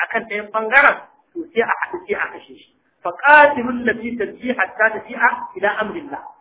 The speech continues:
To a yaƙi wannan ƙungiyar wacce ta ƙi yadda da sulhu har sai ta dawo ta bi tsarin Allah. Me tsarin Allah?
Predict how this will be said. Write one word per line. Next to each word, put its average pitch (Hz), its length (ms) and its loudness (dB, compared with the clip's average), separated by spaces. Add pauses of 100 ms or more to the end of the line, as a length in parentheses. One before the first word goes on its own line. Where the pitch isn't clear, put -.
(100)
To 220 120 2
a 214 200 2
yaƙi 196 380 2
wannan 233 500 0
ƙungiyar 214 540 -2 (320)
wacce 294 420 4
ta 254 80 -4
ƙi 269 220 -4
yadda 240 400 6
da 214 180 0
sulhu 247 380 -4 (100)
har 226 240 -4
sai 220 160 -2
ta 214 220 0
dawo 214 420 0
ta 214 140 0
bi 220 80 -6
tsarin 214 400 -4
Allah. - 240 -20 (300)
Me 269 200 2
tsarin 240 320 2
Allah? 202 300 -8